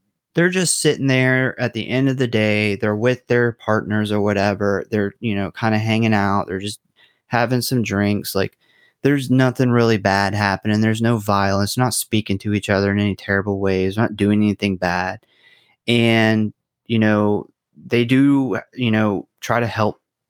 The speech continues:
each other or help people during any of these situations. And I think it does a good job of, just because they do this certain thing for a job does not paint them as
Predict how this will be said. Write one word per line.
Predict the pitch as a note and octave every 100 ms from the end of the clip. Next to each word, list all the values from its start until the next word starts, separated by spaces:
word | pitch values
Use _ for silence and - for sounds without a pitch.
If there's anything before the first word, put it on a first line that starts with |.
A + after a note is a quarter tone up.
| _
each | B2 G#2+ -
other | G#2+ G#2+
or | F2+ G#2
help | G#2+ G2+ _
people | - G#2+ G#2 G#2 G#2
during | G#2 G#2+ G2+ G2 G2 -
any | G#2 G#2
of | G2
these | G2+ -
situations. | G#2+ - G2+ G2+ G2 - G2+ G2 F#2+ _ _ - - _
And | A2+ A#2 A#2 A2+ -
I | A#2
think | C3 B2
it | A2+
does | B2 A2+
a | A2+
good | G#2 G#2+ G#2
job | - G2 F#2+ F#2+ F2
of, | F#2+ G2 F#2+ - _ _ _ _
just | - A#2+ -
because | B2 A2 A#2 G#2 G2+ G2 G2+ _
they | A2 G#2 G2+
do | G#2+ G#2
this | G#2 G2+ -
certain | G#2+ G#2 G2
thing | - F#2+ F#2+
for | - F2
a | F2+ -
job | - G2+ G2+ G2+ G2 _ _ _ _
does | F#2+ G2
not | A#2 B2 B2 -
paint | - A2 G#2+
them | A2 G#2 G2+ -
as | G#2 G2